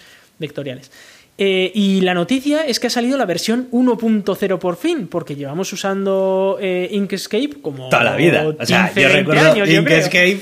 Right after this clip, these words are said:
Speaker 1: No sé.
Speaker 2: pues eso, toda la vida. O sea, desde que recuerdo, desde que tengo memoria, Inkscape
Speaker 1: Sí.
Speaker 2: estaba allí.
Speaker 1: Yo creo
Speaker 2: Casi,
Speaker 1: que la
Speaker 2: casi como
Speaker 1: primera vez
Speaker 2: gimp.
Speaker 1: que me instalé un Linux ya estaba Inkscape.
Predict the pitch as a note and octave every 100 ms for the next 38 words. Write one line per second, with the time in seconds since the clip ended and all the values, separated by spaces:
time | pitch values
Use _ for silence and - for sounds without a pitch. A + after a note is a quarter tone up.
0 | - A3 G#3+ D#3 C#3+ D3+ D#3+ C#3+ C#3 F3+
1 | F#3 D#3 F#3+ C#3 B2 C3+ C#3 C3+ C#3 C3+
2 | C#3+ C3 F#3 G3+ G#3 D#3 C#3+ D3 D3 E3+
3 | F#3+ F#3 F3+ G3+ G#3+ A3 G#3+ D#3+ D#3+ E3+
4 | D#3 - F3 F3+ D#3 C#3 A#2 B2 A2+ -
5 | - G#3+ A#3+ B3+ B3 F#3 F#3+ G#3 A#3+ B3+
6 | B3+ A#3+ A#3+ A3+ A3+ A#3 A3 G#3+ A#3 C4+
7 | D4 D4 - F#3 G3+ G3+ G3+ G3+ G3+ F3+
8 | - D3